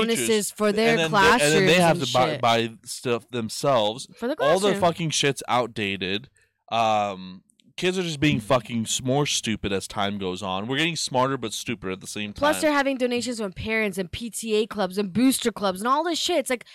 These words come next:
Speaker 1: dude, what the fuck? Like, what? Yeah, like you said, where are all? Where's in? Where's the lottery
Speaker 2: And
Speaker 1: money
Speaker 2: it,
Speaker 1: going
Speaker 2: they're,
Speaker 1: to?
Speaker 2: they're, and they're getting, they're getting rid of more cr-, like, things. You know what I mean? Like, they're
Speaker 1: Oh,
Speaker 2: getting
Speaker 1: yeah,
Speaker 2: rid
Speaker 1: like
Speaker 2: of, like,
Speaker 1: the
Speaker 2: arts
Speaker 1: music
Speaker 2: and stuff
Speaker 1: and the
Speaker 2: and music. Like,
Speaker 1: arts.
Speaker 2: so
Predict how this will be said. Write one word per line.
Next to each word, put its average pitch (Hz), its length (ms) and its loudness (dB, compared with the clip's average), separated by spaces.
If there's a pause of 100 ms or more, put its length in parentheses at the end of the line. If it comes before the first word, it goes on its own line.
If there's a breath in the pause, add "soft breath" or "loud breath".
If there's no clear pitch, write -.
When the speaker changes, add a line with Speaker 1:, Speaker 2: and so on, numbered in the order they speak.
(240 loud breath)
Speaker 1:
dude, 370 240 -2
what 262 180 -8
the 392 80 -8
fuck? 381 340 0
Like, 208 160 -2
what? 240 340 0
Yeah, 302 200 2
like 196 180 -2
you 247 80 -2
said, 247 180 0
where 277 520 0
are 233 120 -4
all? 214 300 -6
Where's 233 320 -4
in? 233 320 -10 (160)
Where's 262 180 -2
the 269 80 -6
lottery 233 220 0
Speaker 2:
And 170 100 2
Speaker 1:
money 165 100 2
Speaker 2:
it, 160 100 2
Speaker 1:
going 170 140 -2
Speaker 2:
they're, 147 140 2
Speaker 1:
to? 151 60 0
Speaker 2:
they're, 151 120 4
and 156 80 0
they're 151 140 2
getting, 147 480 -2
they're 131 160 2
getting 139 280 0
rid 170 180 2
of 135 100 2
more 113 440 -4
cr-, - 280 -12
like, 107 180 -4
things. 95 580 -10
You 110 80 -10
know 117 60 -8
what 117 60 -8
I 113 80 -8
mean? 117 120 -8
Like, 113 140 -6 (300 loud breath)
they're 123 100 -8
Speaker 1:
Oh, 131 40 -2
Speaker 2:
getting 139 120 0
Speaker 1:
yeah, 247 120 2
Speaker 2:
rid 143 80 0
Speaker 1:
like 131 80 2
Speaker 2:
of, - 40 -2
like, 127 180 2
Speaker 1:
the - 60 -20
Speaker 2:
arts 247 340 4
Speaker 1:
music 233 300 0
Speaker 2:
and 202 120 0
stuff 208 120 -2
Speaker 1:
and 202 80 -2
the 185 80 -4
Speaker 2:
and 208 340 0
music. 120 220 0
Like, 117 60 -2
Speaker 1:
arts. 107 100 -6
Speaker 2:
so 127 160 -2